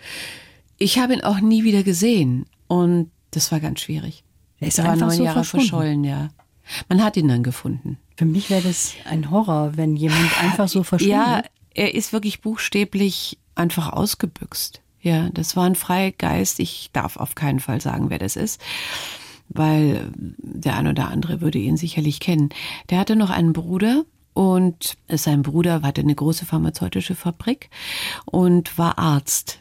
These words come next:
Speaker 1: Beide waren Ärzte. Und im Zweiten Weltkrieg war dieser, der stiften gegangen ist, im Widerstand. Und den haben sie versteckt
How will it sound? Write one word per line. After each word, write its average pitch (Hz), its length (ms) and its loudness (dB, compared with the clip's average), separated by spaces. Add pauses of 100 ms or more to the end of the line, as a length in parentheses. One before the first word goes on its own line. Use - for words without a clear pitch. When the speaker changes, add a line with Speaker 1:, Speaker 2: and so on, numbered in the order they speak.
Speaker 1:
Beide 170 340 0
waren 170 300 2
Ärzte. 156 560 -2 (580)
Und 165 140 4
im 170 160 4
Zweiten 175 420 0
Weltkrieg 196 720 -2 (640)
war 175 360 0
dieser, 208 420 0
der 180 180 0
stiften - 400 0
gegangen 156 520 0
ist, - 260 -4
im 175 180 4
Widerstand. 170 720 -2 (920)
Und 175 680 2 (240)
den 175 200 6
haben 180 120 4
sie 170 100 0
versteckt - 720 -2